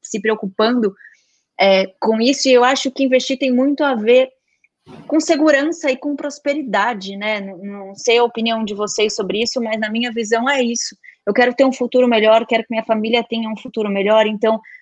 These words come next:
não vou gastar tudo que eu tenho, vou me organizar e vou investir, vou ter dinheiro guardado, e acho que a pandemia também traz um pouco isso pra gente: de, "Poxa, eu preciso ter o meu dinheiro aqui, caso eu precise,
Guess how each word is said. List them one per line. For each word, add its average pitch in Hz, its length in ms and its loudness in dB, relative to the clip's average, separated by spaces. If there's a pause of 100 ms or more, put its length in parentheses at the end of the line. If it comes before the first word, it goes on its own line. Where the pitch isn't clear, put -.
não 277 80 2
vou 262 120 4
gastar 240 280 0
tudo 220 220 -2
que - 80 -6
eu 196 80 -4
tenho, 220 280 -4
vou 208 140 -4
me 226 100 -2
organizar 208 560 0
e 220 60 -4
vou 208 180 -4
investir, 202 540 -4
vou 208 100 -8
ter 208 120 -2
dinheiro 202 280 -2
guardado, 196 440 2
e 220 40 4
acho 226 140 -2
que - 80 -4
a 220 100 -4
pandemia 233 720 0 (600)
também 220 360 2
traz 220 240 2
um 226 80 -4
pouco 226 400 0
isso 220 220 -8
pra 214 180 0
gente: 208 360 -4
de, 208 80 -6
"Poxa, 220 240 -4
eu 208 40 -2
preciso 240 420 -2
ter 247 120 4
o 247 40 2
meu 247 180 6
dinheiro 226 360 2
aqui, 233 440 0
caso 240 320 2
eu 226 40 0
precise, 208 720 -8